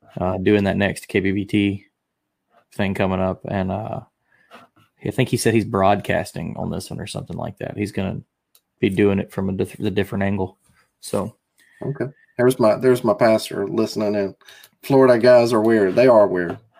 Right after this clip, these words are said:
Speaker 2: They don't have,
Speaker 1: Amen.
Speaker 2: they don't have, they don't have Florida guy because, yeah, it's a thing, Florida guy. So, yeah.
Speaker 1: It's
Speaker 2: But
Speaker 1: always
Speaker 2: that's
Speaker 1: the crazy place you hear about on the news. <laughs>
Speaker 2: Yeah, Florida. I've been there, man. It is crazy down there. I love it, though.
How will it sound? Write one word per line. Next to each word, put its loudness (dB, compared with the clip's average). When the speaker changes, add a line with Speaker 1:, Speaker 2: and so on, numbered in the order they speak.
Speaker 2:
They 2
don't 4
have, 2
Speaker 1:
Amen. 6
Speaker 2:
they 6
don't 6
have, 6
they 0
don't 4
have 2
Florida 4
guy 2
because, -2
yeah, -6
it's -8
a -2
thing, -8
Florida -4
guy. -8
So, -18
yeah. 2
Speaker 1:
It's -12
Speaker 2:
But 0
Speaker 1:
always 6
Speaker 2:
that's -8
Speaker 1:
the 0
crazy 2
place -2
you -6
hear 0
about 0
on 0
the -4
news. -8
<laughs> -14
Speaker 2:
Yeah, -6
Florida. 0
I've -2
been 2
there, -2
man. -4
It -6
is -6
crazy -8
down -6
there. -2
I 6
love 2
it, -6
though. -8